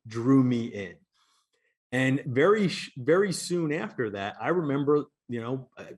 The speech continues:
being ten, eleven years old and thinking, Man, January first is just the best day of the year. You have all these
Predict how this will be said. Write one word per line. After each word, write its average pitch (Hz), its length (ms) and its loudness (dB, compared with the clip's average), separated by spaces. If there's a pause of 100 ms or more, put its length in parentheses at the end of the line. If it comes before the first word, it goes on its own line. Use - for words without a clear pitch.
(120)
being 127 220 -4
ten, 165 220 -4
eleven 165 380 0
years 156 240 2
old 151 260 2
and 113 160 -8
thinking, 113 520 -4 (280)
Man, 131 340 -8 (500)
January 147 460 2
first - 540 -6
is 107 160 -8
just 131 260 -6
the 110 80 -4
best 113 460 -8
day 110 220 0
of 107 100 -8
the 113 80 -8
year. 151 460 -4
You 120 100 -6
have 123 180 -4
all 160 180 2
these 139 380 -2